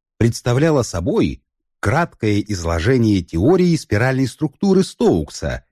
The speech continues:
и кристаллографических исследований Уилкинса –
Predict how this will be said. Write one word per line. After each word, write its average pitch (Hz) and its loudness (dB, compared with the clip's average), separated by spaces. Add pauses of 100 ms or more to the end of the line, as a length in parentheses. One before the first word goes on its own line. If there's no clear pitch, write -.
(180)
и 208 2 (140)
кристаллографических 113 -2
исследований 143 0 (140)
Уилкинса – 73 -2